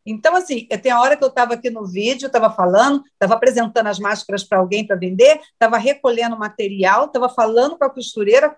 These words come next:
com a cortadeira, tava embalando máscara. Gente, eu já, a minha mão já ficava assim, naquele processo do embalar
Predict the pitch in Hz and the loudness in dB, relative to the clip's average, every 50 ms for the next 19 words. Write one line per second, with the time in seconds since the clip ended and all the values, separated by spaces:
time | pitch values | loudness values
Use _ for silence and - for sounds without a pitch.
0 | _ _ _ - 247 285 311 330 294 - - 240 226 - - - 190 226 262 294 | _ _ _ 0 2 2 2 0 0 0 -2 -2 -2 -2 -10 -4 0 2 2 2
1 | 294 - _ _ _ 233 247 233 277 269 247 240 240 233 240 254 277 262 254 233 | 0 -6 _ _ _ 0 0 0 -2 0 2 2 4 4 2 0 -2 -4 -8 -6
2 | 208 214 240 285 - - 262 262 202 262 320 339 - 220 214 - 226 226 208 262 | -4 -4 -4 -4 -4 -6 -6 -4 -2 -2 -2 -2 -6 -12 -4 -2 -2 0 2 2
3 | 269 269 269 _ 226 220 240 262 254 233 214 226 247 294 277 247 240 240 - 233 | 0 0 0 _ -2 -2 0 0 -2 0 0 0 -2 -2 -2 -4 -4 -4 -6 -4
4 | - 220 208 208 214 208 - - 254 233 214 - 240 226 226 220 220 214 214 214 | -2 -2 0 0 -2 -4 -4 -8 -8 -8 -4 -4 -4 -4 0 0 0 0 2 2
5 | 220 220 226 220 - - 190 214 220 214 202 202 202 208 233 285 330 311 - | 2 2 2 2 0 -6 -6 -6 -4 0 0 2 2 4 4 4 4 2 0